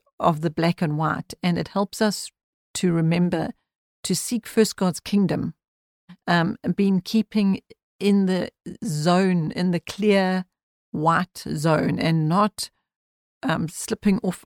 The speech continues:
over to the gray zone and into the black zone where it's dark. We try and keep in the white and keep where it's light. And so I just wanted to share that with you today because I didn't mention that,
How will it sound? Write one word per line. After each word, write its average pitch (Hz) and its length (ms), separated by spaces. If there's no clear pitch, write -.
over 175 300
to - 220
the 165 100
gray 165 320
zone 165 380
and 160 140
into 180 280
the 180 100
black 180 300
zone - 380
where 175 280
it's - 180
dark. - 480
We 196 120
try 202 220
and 196 120
keep - 260
in 175 120
the 160 80
white - 360
and 165 140
keep - 220
where 170 240
it's - 160
light. - 480
And 190 160
so - 140
I - 60
just 269 240
wanted 311 180
to 233 80
share 202 280
that 196 180
with - 200
you 190 80
today 170 380
because - 460
I 214 100
didn't 294 380
mention 196 500
that, - 320